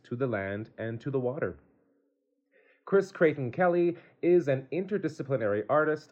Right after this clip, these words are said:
a writer, and a cultural critic who was born in the U K of South Asian slash British heritage. His artworks have been presented across Canada and in India,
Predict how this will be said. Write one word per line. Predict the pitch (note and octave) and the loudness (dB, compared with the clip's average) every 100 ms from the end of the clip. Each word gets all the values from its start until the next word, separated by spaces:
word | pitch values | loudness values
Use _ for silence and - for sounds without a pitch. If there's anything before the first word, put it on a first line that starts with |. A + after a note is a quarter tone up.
| - | -4
a | A2 | -2
writer, | A#2 C#3 C3+ C3 C3 | 0 0 2 0 0
and | A2 G2+ | -4 -6
a | |
cultural | - E3 E3 F3+ E3+ | 0 0 0 -4 -4
critic | - A#2+ B2 | 0 0 0
who | - B2 | -2 -4
was | B2+ | -4
born | - C3+ C#3 C#3+ C#3 | 2 4 4 2 0
in | |
the | A2 | -4
U | A2 C#3+ D#3+ | -4 -4 -4
K | C3+ A2+ A2+ | 0 0 0
of | G2+ | -4
South | - B2+ C3+ C3+ | -2 0 0 -2
Asian | G#2+ G#2+ A2+ A2 | -4 -4 -4 -8
slash | A2 G#2 F#2+ - | -8 -8 -8 -10
British | F2+ B2 C3 C3+ - | -4 -2 -2 -8 -12
heritage. | G2 E2 - E2 - _ _ _ _ _ _ _ _ | -10 -10 -12 -18 -18 _ _ _ _ _ _ _ _
His | D3+ - | -4 0
artworks | D3 D#3+ D#3+ E3 D3 | 2 2 2 -2 0
have | C#3+ B2+ | 0 0
been | C3 A#2 | -2 -2
presented | B2 G2+ C#3+ C#3+ D3 | -4 0 -2 -2 -6
across | B2 - A#2 G#2+ - | -6 -2 -2 -2 -8
Canada | D#3 D#3+ E3+ D#3+ C#3+ G#2+ | -6 -2 2 2 2 -4
and | F#2+ | -10
in | F#2+ - | -10 -6
India, | D#3+ E3 D#3+ D#3 | -2 2 4 2